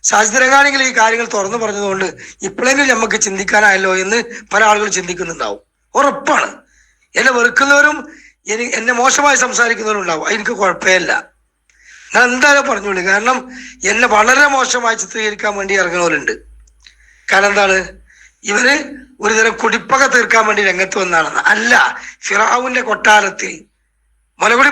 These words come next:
പ്രായത്തിൽ തന്നെ ഫിറാവുന്റെ ചെലവില് ആ ഉമ്മാനെ കൊണ്ടുവന്നിട്ട് പൈസ മുടക്കി ആ മുല കൊടുത്ത് വളർത്തിക്കൊടുന്ന് അവിടുത്തെ ഉപ്പും ചോറും നിന്ന് വളർന്നിട്ട് ഫിറാവുൻ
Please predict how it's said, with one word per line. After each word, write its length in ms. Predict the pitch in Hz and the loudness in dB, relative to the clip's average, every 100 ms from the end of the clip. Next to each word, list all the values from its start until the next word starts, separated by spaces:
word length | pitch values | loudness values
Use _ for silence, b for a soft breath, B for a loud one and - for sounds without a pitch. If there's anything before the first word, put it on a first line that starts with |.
| - | 2
പ്രായത്തിൽ 480 | 240 240 247 254 233 233 | 2 2 0 -4 -4 -2
തന്നെ 220 | 214 220 214 | -2 -2 -2
ഫിറാവുന്റെ 480 | 196 202 247 247 240 | 0 2 0 0 0
ചെലവില് 420 | 220 208 220 226 202 - B B B - | 2 2 2 0 -2 -6 B B B 2
ആ 40 | 240 240 | 4 2
ഉമ്മാനെ 420 | 202 226 240 254 247 | 0 4 4 4 0
കൊണ്ടുവന്നിട്ട് 420 | 214 214 214 214 196 | -2 -2 -4 -4 -4
പൈസ 200 | 190 196 240 | -2 0 0
മുടക്കി 360 | 214 190 - 208 - B B B - | 0 -4 -4 -4 -4 B B B 2
ആ 20 | 226 | 4
മുല 140 | 208 214 233 | 4 2 2
കൊടുത്ത് 240 | 202 - 208 | -2 0 0
വളർത്തിക്കൊടുന്ന് 680 | 196 202 240 - 202 196 190 B B B - | 0 -2 -4 0 0 0 -2 B B B 0
അവിടുത്തെ 400 | 214 247 254 254 277 | 2 2 0 0 -2
ഉപ്പും 200 | - 247 233 | 0 -2 0
ചോറും 240 | 226 214 202 | 0 -2 -2
നിന്ന് 160 | 208 202 | 0 0
വളർന്നിട്ട് 420 | 175 196 - 269 311 - - B B B B - | 0 -2 2 2 2 -6 -20 B B B B -4
ഫിറാവുൻ 440 | 196 208 240 240 | 2 4 4 2